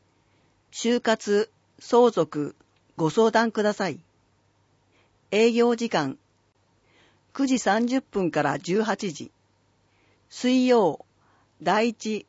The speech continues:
第三木曜定休。住所、千葉市中央区中央三の九の十二。ルレーブ千葉中央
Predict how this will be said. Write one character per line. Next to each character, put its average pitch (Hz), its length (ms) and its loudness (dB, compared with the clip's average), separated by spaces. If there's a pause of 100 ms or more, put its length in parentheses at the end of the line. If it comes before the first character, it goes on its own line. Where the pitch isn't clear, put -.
第 202 240 0
三 208 320 -2
木 190 240 -4
曜 208 320 4
定 170 220 -4
休。 165 360 -4 (1300)
住 240 260 0
所、 151 340 -4 (420)
千 - 140 -4
葉 220 160 2
市 - 300 -12
中 220 240 -2
央 233 200 6
区 143 300 -8 (280)
中 202 260 -2
央 190 340 2 (240)
三 226 400 -2
の 233 120 0
九 226 260 -2
の 139 140 -2
十 160 280 -4
二。 160 300 -2 (1400)
ル 175 160 -2
レ 240 220 6
ー 226 40 0
ブ 165 140 -4
千 - 160 -6
葉 151 200 0
中 175 240 -6
央 156 340 0